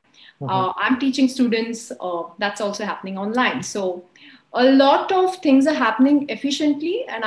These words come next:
Speaker 2: I'm learning a lot of things which I always wanted to learn. So yes,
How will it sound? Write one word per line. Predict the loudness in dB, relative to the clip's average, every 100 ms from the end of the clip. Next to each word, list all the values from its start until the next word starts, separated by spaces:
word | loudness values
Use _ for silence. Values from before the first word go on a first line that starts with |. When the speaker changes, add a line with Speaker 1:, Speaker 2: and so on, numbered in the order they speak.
| 2
Speaker 2:
I'm | 2
learning | 2 4 4 4
a | 2
lot | 0 -2
of | -6
things | -2 0 0
which | -2 -2
I | -2 -2
always | 0 0 -2 -4
wanted | -6 -8 -8
to | -8 -8
learn. | -12 -18 -12
So | -10 -8 -8 -10
yes, | -12 -14 -20